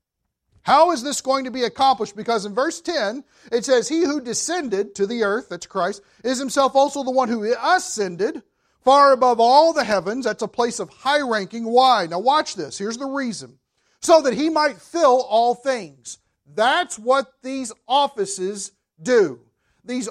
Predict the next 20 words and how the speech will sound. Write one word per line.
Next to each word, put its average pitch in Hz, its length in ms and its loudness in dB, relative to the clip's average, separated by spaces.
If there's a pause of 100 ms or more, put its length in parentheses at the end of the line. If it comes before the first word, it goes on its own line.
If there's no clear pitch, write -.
(100)
offices, 233 720 0
since 233 240 -10
they're 220 140 -4
centered 330 460 -4
around 269 420 -2
the 247 80 -6
Word, 226 560 0 (200)
have 277 220 0
something 320 500 -4
to 277 200 -4
dispense 320 840 -8
for 254 160 -4
the 214 140 -2
betterment 320 580 -4 (200)
of 233 240 -2
the 180 60 -14
church. - 880 -2 (300)
In 254 320 -4
doing 359 420 0
so, 233 500 0